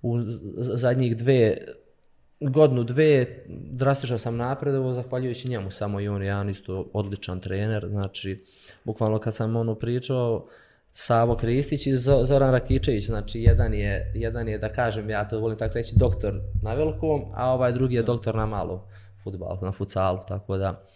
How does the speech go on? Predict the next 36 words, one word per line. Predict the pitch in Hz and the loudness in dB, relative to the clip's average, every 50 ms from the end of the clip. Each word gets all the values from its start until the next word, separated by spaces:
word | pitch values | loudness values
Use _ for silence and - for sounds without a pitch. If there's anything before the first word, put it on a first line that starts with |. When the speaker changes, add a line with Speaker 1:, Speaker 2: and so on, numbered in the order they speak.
| - - - - - - - - | -20 -18 -18 -18 -18 -18 -10 -4
Speaker 1:
I | - 143 - | -2 2 4
takvih | - 196 208 - 208 165 | 4 4 4 2 0 0
stvari | - - 170 180 170 160 | 4 4 6 6 6 4
treba | - 170 160 120 110 104 | 4 4 4 4 4 4
u | 104 | 2
futsalu | 104 - 113 - 123 117 123 123 113 | 0 -2 -2 0 2 4 4 4 2
generalno, | 107 113 110 101 95 98 95 95 98 101 | 2 0 0 0 0 -2 -2 -2 -2 0
u | 101 107 107 107 | 0 0 0 0
Bosni | 107 104 127 120 - - 101 | 0 0 0 0 0 -2 -4
i | |
Hercegovini, | - 113 104 113 110 98 | -4 -4 -4 -4 -4 -4
znači, | 92 92 - 98 | -4 -6 -6 -4
takvih | - 110 107 - - 107 98 | -2 -4 -4 -2 -4 -8 -8
trenera, | - - - 104 107 107 110 104 101 98 101 98 95 92 90 - - - - - - _ _ _ _ _ _ - | -6 -4 -2 -2 0 -2 -2 -2 -2 0 0 0 0 0 -2 -6 -10 -20 -20 -20 -20 _ _ _ _ _ _ -8
medijski, | 123 123 131 131 123 117 113 117 113 - - - 123 117 | -4 -2 0 2 2 2 2 2 0 -2 -4 -4 -2 0
opet | 117 117 117 110 107 | 0 0 0 -2 -2
se | - 117 | -2 0
vraćamo, | 110 117 117 113 - 117 107 107 101 101 101 101 | 0 2 0 0 0 -2 -4 -4 -4 -4 -4 -4
medijski | 107 117 123 123 113 107 101 - - 113 | -4 -2 -2 -2 -2 -2 -4 -4 -4 -2
dosta, | 107 127 131 - - - 101 92 | 2 2 2 2 0 -2 -4 -4
Speaker 2:
Da, | 92 - | -6 -6
da, | 95 | -4
Speaker 1:
dosta | 92 135 156 - - 139 | -4 -4 -4 -2 -2 -2
Speaker 2:
više | 120 107 117 | -2 0 -2
Speaker 1:
znači, | 110 95 90 | -4 -4 -6
dosta | - 95 95 | -6 -6 -4
Speaker 2:
promocije | 98 151 180 175 180 | -2 -2 -2 -2 -2
Speaker 1:
znači | 180 180 180 190 | -2 -2 -2 0
Speaker 2:
mora | 185 190 185 | 0 2 2
Speaker 1:
nama, | 175 165 | 2 2
Speaker 2:
biti. | 156 170 | 2 2
Speaker 1:
nama | 185 180 156 139 | 2 2 4 4
igračima, | 135 127 127 131 139 143 156 - - 120 82 76 | 2 4 4 4 4 4 4 2 0 -6 -6 -6
da | 90 101 | -6 -6
si | 110 - - | -8 -8 -4
ti, | - 120 110 110 92 90 | 0 2 2 4 2 0